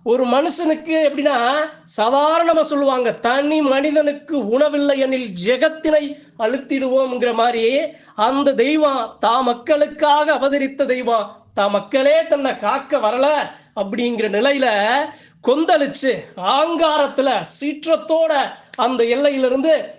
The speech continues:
தனக்கு பாத்தியப்பட்ட மக்களை தேடி போகுது. போய் அள்ளி பொண்ணை கொடுக்கல, பொருளை கொடுக்கல, காத்து கொடுக்கல, தன்னுடைய கோவக்குறி, ஆங்காரத்தை, சீற்றத்தை ரொம்ப வேகமா ஓங்கி காட்டி கொடுக்குது. அப்ப அந்த ஆங்காரத்தோட வெளிப்பாடு, அந்த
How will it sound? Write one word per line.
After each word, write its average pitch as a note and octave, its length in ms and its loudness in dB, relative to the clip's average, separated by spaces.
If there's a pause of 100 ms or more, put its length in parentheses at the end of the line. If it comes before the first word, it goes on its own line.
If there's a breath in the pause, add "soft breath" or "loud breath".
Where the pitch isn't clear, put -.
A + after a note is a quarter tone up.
(160 loud breath)
தனக்கு B3 440 -2
பாத்தியப்பட்ட D4+ 760 0
மக்களை B3+ 400 -2
தேடி B3 260 0
போகுது. G3 260 -4
போய் D4 720 0 (200 loud breath)
அள்ளி C#4+ 320 0
பொண்ணை D4+ 400 0
கொடுக்கல, C#4 480 0
பொருளை D4 380 0
கொடுக்கல, C4+ 480 -2
காத்து D#4 420 -2
கொடுக்கல, A#3 600 -2 (320 loud breath)
தன்னுடைய A#3 560 -2 (180)
கோவக்குறி, C#4+ 840 0 (220 soft breath)
ஆங்காரத்தை, C#4 800 0
சீற்றத்தை E4+ 760 -4 (380 soft breath)
ரொம்ப C4 320 -2
வேகமா C#4+ 760 0 (220)
ஓங்கி E4+ 480 0
காட்டி C#4+ 280 0
கொடுக்குது. G#3+ 320 -4
அப்ப F#3+ 420 2 (500 loud breath)
அந்த B3+ 240 0
ஆங்காரத்தோட C#4+ 840 2
வெளிப்பாடு, C#4 500 0
அந்த B3 180 -4